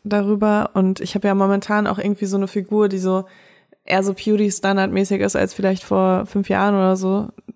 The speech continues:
als meine, meine letzte Figur, die ich hatte, <laughs> bevor ich jetzt so aussah. Ähm, deswegen, ich seh mich da auch überhaupt nicht als, als dass ich irgendein Teil von irgendeinem Body-Positive,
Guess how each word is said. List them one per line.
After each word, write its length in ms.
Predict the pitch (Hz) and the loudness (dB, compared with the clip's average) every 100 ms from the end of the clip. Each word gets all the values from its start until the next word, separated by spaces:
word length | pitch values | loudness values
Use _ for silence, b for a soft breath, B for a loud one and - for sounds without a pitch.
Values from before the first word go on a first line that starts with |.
| - _ | -20 _
als 380 | - 202 - - _ | -12 -10 -10 -14 _
meine, 340 | 196 190 196 196 | -2 0 0 0
meine 240 | 208 220 | 2 4
letzte 320 | 233 247 233 | 4 2 0
Figur, 280 | 214 220 254 | 2 4 4
die 60 | 277 | 4
ich 180 | 226 - | 0 -4
hatte, 220 | - 262 | 0 0
<laughs> 20 | |
bevor 280 | 208 - 240 | 0 0 -2
ich 120 | 240 | 0
jetzt 180 | 220 - | -2 -2
so 80 | 190 | -2
aussah. 400 | 185 208 196 214 B B B B 269 - | 0 0 -2 -4 B B B B -8 0
Ähm, 500 | 202 202 202 196 - - | 4 4 2 0 -4 -8
deswegen, 460 | 123 214 233 214 185 | -4 0 0 0 0
ich 140 | 202 | -2
seh 240 | - 208 | -2 0
mich 140 | 233 247 | 2 2
da 100 | 196 | 2
auch 80 | 208 | 2
überhaupt 300 | 214 220 220 | 2 2 2
nicht 280 | 214 220 | 0 0
als, 300 | - 196 - - _ _ | -2 -2 -4 -14 _ _
als 200 | - 202 | -4 -2
dass 120 | - 208 | -2 -2
ich 120 | 220 | -2
irgendein 240 | 214 208 220 | -2 -2 0
Teil 240 | 220 208 | 2 2
von 180 | - 190 | 0 -2
irgendeinem 300 | 196 208 196 | 0 0 0
Body-Positive, 800 | - 202 214 208 190 185 190 | 0 0 0 0 2 2 2